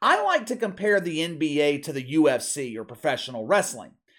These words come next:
Major League Baseball, the N F L, fans are tied to teams in those leagues. The N B A is more similar to the U F C, where fans are tied to individual players. The U F C is built on rivalries. You look at the peak years of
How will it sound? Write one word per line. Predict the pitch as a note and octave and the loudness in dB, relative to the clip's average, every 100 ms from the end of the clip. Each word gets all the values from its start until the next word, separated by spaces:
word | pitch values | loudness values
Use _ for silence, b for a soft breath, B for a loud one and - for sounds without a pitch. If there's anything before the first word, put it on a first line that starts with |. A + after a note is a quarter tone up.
| b | b
Major | C4+ F#4+ G#4+ | 4 4 4
League | C4 D#3+ | 2 0
Baseball, | D#3+ E3+ - F3 E3+ | 0 0 0 0 2
the | D3 C#3 | 0 0
N | D#3 | 0
F | D3+ C#3 | 0 0
L, | D3 C#3 C3+ - _ - | 0 0 0 -4 _ 0
fans | C#4+ E4+ D4 | 2 2 -2
are | G3+ | -4
tied | - F3+ E3 D#3 | -2 -2 -2 -2
to | B2 | -8
teams | - G#3 G3+ E3+ C#3 | -10 -8 -6 -8 -8
in | C3 | -8
those | A#2+ A#2 A2+ | -6 -6 -4
leagues. | F#3+ G#3 B2+ - - - - _ _ | -2 -2 -4 -10 -16 -18 -18 _ _
The | G#3 A3 | 0 2
N | F4 F#4 | 2 0
B | A3 F#3+ | -2 2
A | C4 | 2
is | A3 F3+ | 0 -2
more | F#3 D#3+ | -2 -2
similar | - F#3 E3+ D3+ | -2 -4 -2 -4
to | D#3+ | -4
the | D3+ C3 | -8 -2
U | D#3+ C#3+ | 2 2
F | B2 | 2
C, | - A#3+ A3+ | -6 -6 -2
where | D3+ - | -2 -4
fans | F3 E3 D#3+ C3+ | -6 -6 -6 -8
are | |
tied | B2+ C#3+ C3 B2+ | -6 -4 -4 -4
to | C3 | -6
individual | C#3 B2+ B2 A2+ A#2+ A#2 | -6 -6 -8 -6 -10 -8
players. | - A#3+ F3 G#2 - - - B B B B | -2 2 2 -2 -10 -14 -14 B B B B
The | G3 | 2
U | B3 G4 | 4 6
F | F4+ | 6
C | A#3+ C4+ B3 | 2 -4 -2
is | G3 D3 | -2 0
built | F3+ F3 F3 | 2 4 2
on | D3 B2+ | -2 0
rivalries. | B2 D3 D#3+ D3+ B2 F#2+ B1+ - - - | 0 0 0 0 -2 -6 -14 -14 -16 -6
You | D3 | 0
look | C#4 D4 | 0 0
at | D#3 | -4
the | A2+ | -4
peak | - G#3 - C3+ | -8 -8 -8 -6
years | E3 G3 | -2 -2
of | C#3 | -4